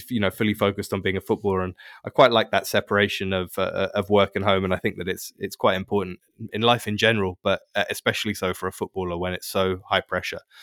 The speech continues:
So, uh, that was great speaking to him. And then I also spoke to Kent Nielsen, uh, who, uh, al-, always gives such, uh, such warm answers, and, and, uh, he was very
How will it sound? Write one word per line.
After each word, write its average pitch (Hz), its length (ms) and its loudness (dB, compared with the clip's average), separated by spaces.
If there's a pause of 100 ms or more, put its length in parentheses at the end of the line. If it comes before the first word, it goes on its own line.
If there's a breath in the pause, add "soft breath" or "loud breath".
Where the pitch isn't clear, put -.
(220 loud breath)
So, 117 500 6 (320 loud breath)
uh, 113 180 4
that 120 120 4
was 123 100 -2
great 110 220 2
speaking 110 280 -2
to 110 100 4
him. 120 300 4
And 110 140 2
then 110 140 2
I 113 40 8
also 127 240 4
spoke 98 240 -2
to - 80 -8
Kent 98 220 -2
Nielsen, 101 500 0 (180)
uh, 92 260 0 (140)
who, 95 420 0 (300 loud breath)
uh, - 160 -6 (480)
al-, 127 240 4
always 127 540 6
gives 107 300 0
such, - 360 2
uh, 98 200 4
such - 260 -2
warm 107 260 4
answers, 98 480 0
and, 92 300 -4
and, 90 340 -6
uh, 87 260 -4 (480 loud breath)
he 117 200 4
was 101 220 -2
very 98 680 2